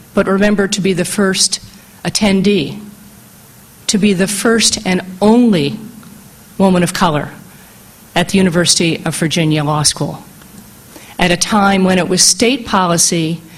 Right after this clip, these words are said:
to pay students to receive their education out of the state? How hard that must have been. How tough she had to be,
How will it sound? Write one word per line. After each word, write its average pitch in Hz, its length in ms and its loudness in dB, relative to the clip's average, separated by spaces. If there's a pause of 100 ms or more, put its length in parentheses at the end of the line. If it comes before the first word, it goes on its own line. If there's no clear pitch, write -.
(440)
to 202 180 -2
pay 175 720 0 (320)
students - 800 -2 (340)
to 180 120 -4
receive 170 380 2
their - 140 0
education 165 600 -2 (160)
out 180 180 0
of 175 200 -4
the 160 100 -4
state? - 420 -4 (1900)
How 220 280 -2
hard 240 300 0
that 160 140 0
must 147 220 -2
have 156 80 -4
been. 143 240 -4 (1040)
How 196 220 0
tough - 580 -2 (640)
she - 260 0
had 180 240 -2
to 185 80 -2
be, 151 320 -2